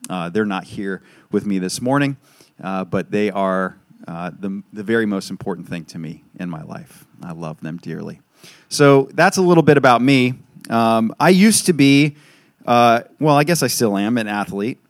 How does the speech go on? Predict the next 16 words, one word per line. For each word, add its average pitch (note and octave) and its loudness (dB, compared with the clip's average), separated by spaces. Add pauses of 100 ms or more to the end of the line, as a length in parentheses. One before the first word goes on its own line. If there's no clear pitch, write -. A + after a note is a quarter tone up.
(180)
Um, G#2+ -4
when B2+ -2
I B2+ 2
was, A#2+ -4 (440)
uh, A#2 -2
when C3+ -4
I C#3 2
was C3 0
younger D3 4
and B2+ 0
when B2 0
I B2+ 2
was B2 0
in A#2 -4
high B2+ -4
school, A#2+ -2